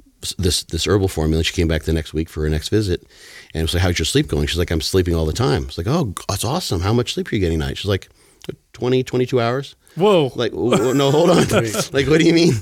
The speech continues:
Speaker 1: It's like, "No, I sleep all the time. I just, I just take the herbs and I sleep all day long. I don't even play video games." It's like, well,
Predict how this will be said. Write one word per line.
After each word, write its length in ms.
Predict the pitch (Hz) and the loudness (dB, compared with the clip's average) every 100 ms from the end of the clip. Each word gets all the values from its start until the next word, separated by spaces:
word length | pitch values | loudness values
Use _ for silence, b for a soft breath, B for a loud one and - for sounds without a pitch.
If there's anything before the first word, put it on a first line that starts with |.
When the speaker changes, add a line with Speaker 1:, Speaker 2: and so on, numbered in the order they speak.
| B | B
Speaker 1:
It's 100 | 104 | -2
like, 120 | 143 | 0
"No, 100 | 147 | 2
I 80 | 156 | 2
sleep 260 | 151 160 151 | 2 0 2
all 100 | 143 | 0
the 80 | 139 | 2
time. 240 | 156 190 | 2 2
I 80 | 120 | 2
just, 280 | 127 - - | 0 -6 -2
I 80 | 120 | 0
just 220 | 127 - | -2 0
take 160 | 127 123 | -2 0
the 80 | 123 | 2
herbs 180 | 151 156 | 2 2
and 80 | |
I 40 | 127 | -2
sleep 260 | - 151 | 0 -2
all 120 | 147 143 | 0 0
day 100 | 143 | 2
long. 300 | 185 247 143 | 2 0 2
I 40 | |
don't 140 | 123 | 2
even 100 | 139 135 | 2 2
play 140 | 143 | 2
video 140 | 170 196 | 2 2
games." 280 | 117 98 | 0 0
It's 80 | - | -2
like, 140 | 101 104 | -2 0
well, 180 | 113 | -2